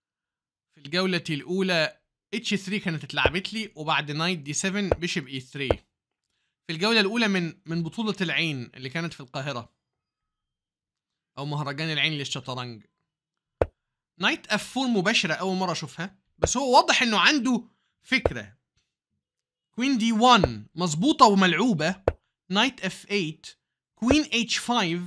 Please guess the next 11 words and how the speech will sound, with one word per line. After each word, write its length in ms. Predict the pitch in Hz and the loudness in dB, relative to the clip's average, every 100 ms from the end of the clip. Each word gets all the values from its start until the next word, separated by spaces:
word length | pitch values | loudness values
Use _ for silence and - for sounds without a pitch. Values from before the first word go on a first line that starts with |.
| - _ _ _ 185 | -12 _ _ _ 0
الشكل 340 | - 339 262 | 2 4 4
وصل 280 | 226 285 233 | 4 4 4
على 160 | 180 | 2
الداتابيز 480 | 180 220 233 214 233 | 2 0 0 2 0
تمن 480 | - 262 277 262 214 | 0 2 4 6 6
مرات. 580 | 190 175 170 156 185 - _ _ - | 4 2 0 -2 -2 -8 _ _ -4
تلاتة 320 | 208 262 269 | 0 2 0
وستين 360 | 214 202 220 254 | -2 -4 -4 -4
في 100 | 214 | -2
المية 220 | 196 226 | -2 -2
مكسب. 400 | 208 240 - | -2 -4 -8